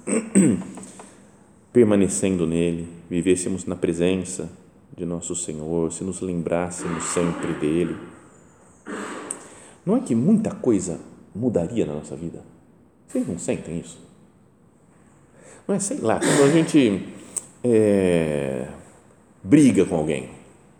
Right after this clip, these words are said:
fica com raiva e xinga e trata mal e, e, ah, depois que passa, você fala, "Cara, se eu tivesse um pouco mais na presença de Deus, cara, eu teria me segurado um pouco melhor."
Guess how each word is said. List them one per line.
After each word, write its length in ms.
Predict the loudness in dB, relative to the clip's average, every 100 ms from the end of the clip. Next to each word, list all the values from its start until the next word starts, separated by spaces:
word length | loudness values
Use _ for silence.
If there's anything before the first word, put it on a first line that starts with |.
| _ -6
fica 160 | -4 -2
com 100 | -4
raiva 580 | -2 2 4 4 4
e 520 | 2 0 -4 -6 -8 -6
xinga 560 | -4 0 2 2 2
e 80 | 2
trata 340 | 4 4 2
mal 420 | 2 0 4 6 6
e, 120 | 4 -4 -10 -2
e, 120 | 2 2
ah, 380 | 2 -2 -2 -2 -4 -4 -6
depois 260 | -4 -4 -4
que 100 | -6
passa, 600 | -6 -6 -6 -8 -8 -12 -20 -20 _ _ _ _ _ _
você 120 | -14
fala, 140 | -12 -12
"Cara, 460 | -14 -12 -12 -10 -10
se 180 | -10 -12
eu 60 | -12
tivesse 540 | -12 -10 -6 -6 -6 -10
um 60 | -10 -4
pouco 340 | -4 -4 -8
mais 300 | -4 0 0
na 120 | 0 -4
presença 560 | -4 -4 -4 -4 -6
de 120 | -6
Deus, 360 | -2 2 2 0 -8 -20 -20 -20 -14
cara, 160 | -10 -6
eu 120 | -2
teria 280 | 0 4 4
me 80 | 2
segurado 580 | -2 -2 2 2 0
um 40 | -4
pouco 220 | -8 -6
melhor." 440 | -6 -4 -4 -6